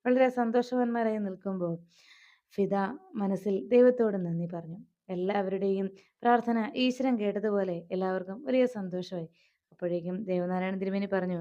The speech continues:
"ഇപ്പോൾ നമ്മുടെ എല്ലാവരുടെയും മനസ്സ് ഒന്ന്, ഒന്നായല്ലോ, അത് തന്നെ വലിയ കാര്യം" എന്ന് പറഞ്ഞ് ദേവനാരായണൻ അങ്ങനെ സന്തോഷിച്ച് നിൽക്കുമ്പോൾ അടുത്ത് നിന്ന് കൽപ്പനയ്ക്കും ഉർവശിക്കും അതൊട്ടും പിടിച്ചില്ല. ഉടനെ ഉർവശിയോട് കൽപ്പന പറഞ്ഞു,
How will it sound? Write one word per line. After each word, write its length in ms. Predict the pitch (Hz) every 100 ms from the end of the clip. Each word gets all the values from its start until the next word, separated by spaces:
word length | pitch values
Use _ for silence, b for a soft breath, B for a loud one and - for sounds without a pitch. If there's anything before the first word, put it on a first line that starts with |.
| 165
"ഇപ്പോൾ 240 | 180 - 190 185 B B
നമ്മുടെ 280 | 233 240 269
എല്ലാവരുടെയും 540 | 233 214 226 226 233 226
മനസ്സ് 360 | 196 190 185 208 143 -
ഒന്ന്, 220 | 175 180
ഒന്നായല്ലോ, 640 | - 185 190 208 185 185 180 170 b b b -
അത് 140 | 185
തന്നെ 260 | 196 190 196
വലിയ 300 | 185 180 202
കാര്യം" 400 | 202 185 180 185 -
എന്ന് 200 | 208 190 190
പറഞ്ഞ് 280 | 180 175 170 b b b -
ദേവനാരായണൻ 540 | 233 247 240 240 226
അങ്ങനെ 220 | 226 220 214
സന്തോഷിച്ച് 480 | 202 185 185 180
നിൽക്കുമ്പോൾ 400 | 190 196 180 175 170 B B -
അടുത്ത് 320 | 185 175 175
നിന്ന് 260 | 190 185 185 185 _ _ _ _ _ _ _ _ -
കൽപ്പനയ്ക്കും 640 | 208 196 220 226 226 226 208 B B -
ഉർവശിക്കും 560 | 247 247 254 - 226 202 -
അതൊട്ടും 320 | 233 233 220 196
പിടിച്ചില്ല. 420 | 180 170 190 175 175
ഉടനെ 280 | 180 170 180 202 254
ഉർവശിയോട് 500 | 185 190 180 196 196
കൽപ്പന 300 | 185 180 196
പറഞ്ഞു, 320 | 190 180 180